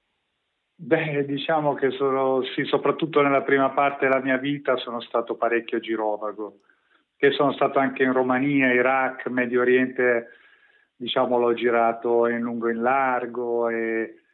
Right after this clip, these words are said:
però dove mi sono fermato per più anni è stato l'Iran, che, diciamo, mi è rimasto nel cuore. Io a volte quando me lo chiedono dico di essere un,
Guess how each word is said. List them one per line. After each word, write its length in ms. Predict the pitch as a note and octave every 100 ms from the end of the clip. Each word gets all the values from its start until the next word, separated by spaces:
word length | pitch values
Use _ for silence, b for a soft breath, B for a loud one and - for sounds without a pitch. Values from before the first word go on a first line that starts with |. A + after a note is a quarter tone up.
| B
però 300 | - A3 G#3+
dove 380 | D#3+ D3 F#3+ E3+
mi 120 | E3+
sono 280 | - E3 D#3
fermato 540 | D3 D3+ D#3 D3+ C#3+ C3
per 160 | C#3
più 180 | C#3 D#3
anni 360 | C3 C3 B2+ B2
è 120 | A#2
stato 320 | - A2+ A#2
l'Iran, 720 | A#2 A#2+ A2+ G#2+ G#2+ G#2+ G2+ - _ _
che, 920 | - A#2 A2 A2 G#2+ G#2+ G#2+ G#2 G2+ b b b b b b -
diciamo, 320 | A#2 B2 A#2+
mi 120 | A#2+
è 40 | A2+
rimasto 420 | A2+ A#2 - A#2+
nel 200 | A#2 G#2+
cuore. 520 | - A2+ G#2+ G#2+ G#2+
Io 260 | A2 A2+ A2
a 60 |
volte 320 | A2 A#2 A#2+ A#2
quando 240 | A2+ A2+
me 80 | A2
lo 80 | G#2+
chiedono 540 | - A2+ A2+ A2 A2
dico 460 | G2+ G#2 G2+ G#2 G2+
di 140 | G2+ G#2
essere 480 | G2 - G2+ G2+
un, 320 | G2+ G2 G2